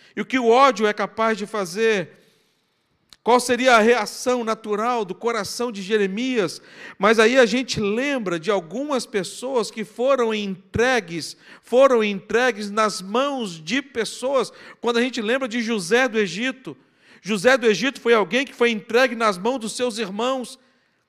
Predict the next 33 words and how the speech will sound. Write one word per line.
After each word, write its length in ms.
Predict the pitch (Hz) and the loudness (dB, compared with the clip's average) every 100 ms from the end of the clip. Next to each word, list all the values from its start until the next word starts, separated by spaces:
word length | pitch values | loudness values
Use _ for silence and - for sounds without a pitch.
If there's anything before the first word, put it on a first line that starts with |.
| _ | _
Das 280 | - 190 196 | 2 4 4
mãos 320 | 202 262 294 | 4 2 2
dos 100 | 240 | -2
seus 260 | - 240 202 | -2 -2 0
irmãos, 460 | 214 190 247 277 214 | -4 -2 0 0 0
ele 160 | 214 | -2
foi, 320 | 202 233 247 | -2 -2 2
ele 100 | 226 | 2
foi 220 | 214 254 247 | 0 -2 -2
entregue 560 | 202 - 240 262 208 - - | -6 -2 0 0 -2 -12 -12
na 160 | 202 214 | 2 2
mão 240 | 208 262 | 4 -2
de 80 | 233 | -2
uma 120 | 240 | -4
caravana 840 | 226 247 247 226 196 269 285 233 151 - - - | -2 0 0 0 0 0 2 -2 -4 -8 -20 -18
de 80 | 175 | -6
midianitas 520 | 254 214 220 269 269 | -4 -2 -2 -2 -6
que 120 | - | -12
estavam 420 | 202 262 262 247 | -2 0 2 0
indo 340 | 220 262 302 240 | -2 -4 -2 -2
até 240 | 190 240 | 0 0
o 120 | 254 | 0
Egito. 600 | 220 180 214 277 269 175 - _ - - | 0 -2 -4 -6 -6 -14 -14 _ -20 -8
Do 220 | 170 285 | -2 4
Egito, 640 | 226 196 196 294 294 - | 4 4 0 -2 -2 -6
lá 200 | 190 262 | 0 0
chegando 480 | 247 220 190 285 277 | 2 -2 0 -2 -2
no 80 | 226 | 0
Egito, 560 | 202 170 269 277 160 156 - | -2 -2 -4 -6 -8 -14 -4
ele 200 | - 269 | 4 4
passou 460 | 269 247 208 - 277 | 4 0 -2 -4 2
a 120 | 262 | 2
mão, 560 | 196 233 285 277 196 | 2 2 2 0 -6